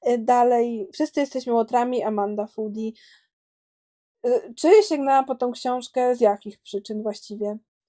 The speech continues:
Czy sama sobie zrobiłam to? Prawdopodobnie sama sobie zrobiłam to, bo właściwie ta książka nie mogła mi się spodobać. Czemu to zrobiłam? Nie wiem. Czy był to błąd? Tak. Ta książka była po prostu niesamowicie nudna, nic się wiele nie działo.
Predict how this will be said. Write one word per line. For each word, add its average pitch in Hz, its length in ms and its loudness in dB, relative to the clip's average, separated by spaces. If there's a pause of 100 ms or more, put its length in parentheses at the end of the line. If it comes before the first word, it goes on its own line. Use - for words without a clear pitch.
(100)
Czy 302 100 -4
sama 254 280 0
sobie 233 260 -2
zrobiłam 214 460 -4
to? 220 260 -2 (520)
Prawdopodobnie 277 640 0
sama 226 260 -2
sobie 214 240 -6
zrobiłam 214 460 -4
to, 247 340 -4 (100)
bo 240 320 2
właściwie 233 480 -4
ta 226 180 -6
książka 233 380 -6
nie 233 240 -2
mogła 226 380 -2
mi 220 320 -4
się 226 120 -6
spodobać. 220 680 -2 (1040)
Czemu 269 260 4
to 262 100 0
zrobiłam? 233 600 -4 (540)
Nie 202 180 -2
wiem. 220 280 -6 (760)
Czy - 120 -4
był 247 120 -4
to 247 120 0
błąd? 233 400 -4
Tak. 202 440 -8 (380)
Ta 311 80 4
książka 330 300 2
była 294 140 4
po 262 100 -6
prostu 277 240 -6
niesamowicie 240 580 -4
nudna, 220 500 0
nic 240 200 -6
się 269 140 -4
wiele 226 320 -2
nie 233 140 -4
działo. 220 440 2